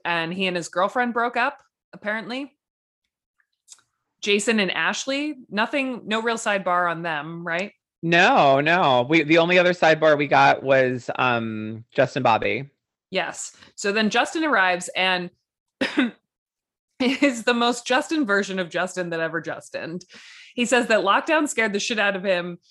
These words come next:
Speaker 1: And, you know, to him, freedom is everything. So he snuck into Mexico and did what I did best and split.
Speaker 2: Um, I, first of all, you don't have to sneak into Mexico. Like, a, my, I have a client who went to Tulum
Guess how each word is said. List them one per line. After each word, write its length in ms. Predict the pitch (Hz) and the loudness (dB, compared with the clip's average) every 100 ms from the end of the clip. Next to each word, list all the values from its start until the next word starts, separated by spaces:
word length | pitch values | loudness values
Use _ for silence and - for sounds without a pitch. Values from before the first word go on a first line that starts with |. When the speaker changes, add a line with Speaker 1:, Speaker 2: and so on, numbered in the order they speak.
| _ _ - | _ _ -6
Speaker 1:
And, 420 | 208 202 202 196 - | -2 0 -2 -6 -6
you 100 | 208 | -4
know, 140 | 196 | -2
to 140 | 185 165 | -4 -6
him, 340 | 175 247 226 | -2 0 -2
freedom 340 | - 214 208 202 | -4 -4 -4 -6
is 120 | 175 | -6
everything. 520 | 196 196 202 180 170 | -6 -6 -6 -6 -8
So 140 | 190 | -8
he 80 | 175 | -8
snuck 320 | - 208 190 | -6 -4 -2
into 180 | 190 180 | -4 -4
Mexico 680 | 170 180 - 190 165 151 147 - | -4 -6 -6 -8 -6 -4 -6 -8
and 100 | 180 | -6
did 160 | 185 185 | -4 -2
what 120 | 190 | 0
I 120 | 180 | -2
did 320 | 165 185 175 | -2 -6 -4
best 480 | 180 170 165 - - _ _ - | -4 -4 -6 -12 -20 _ _ -12
and 180 | 165 156 | -10 -10
split. 720 | - - 147 135 - - - _ _ _ _ _ _ _ _ _ _ _ _ _ _ _ _ | -14 -14 -10 -8 -8 -14 -18 _ _ _ _ _ _ _ _ _ _ _ _ _ _ _ _
Speaker 2:
Um, 500 | 190 220 226 220 208 - _ _ _ _ _ _ - | 4 6 4 0 -6 -10 _ _ _ _ _ _ -4
I, 200 | 165 - - | -2 -2 -8
first 360 | 185 269 330 - | -2 0 0 2
of 80 | 226 | 4
all, 300 | 185 170 160 | 6 6 6
you 220 | 165 214 | 2 2
don't 180 | 254 220 | 2 4
have 180 | 208 175 | 0 0
to 100 | 165 | -6
sneak 340 | - 185 196 | -4 -2 0
into 220 | 160 120 | -2 -2
Mexico. 720 | 113 101 - 120 107 101 123 139 | -6 -6 -8 -4 0 0 0 2
Like, 240 | 139 120 | 2 2
a, 160 | 139 139 - 127 - 131 | 0 -2 -6 -18 -12 0
my, 160 | 147 - 139 | 0 2 4
I 120 | 185 | 6
have 120 | 214 | 6
a 40 | |
client 340 | 165 165 147 - | 2 2 2 0
who 120 | 156 | -2
went 160 | 151 156 | -2 -4
to 100 | 147 | -6
Tulum 560 | - 151 143 139 - | -2 0 0 -2 -6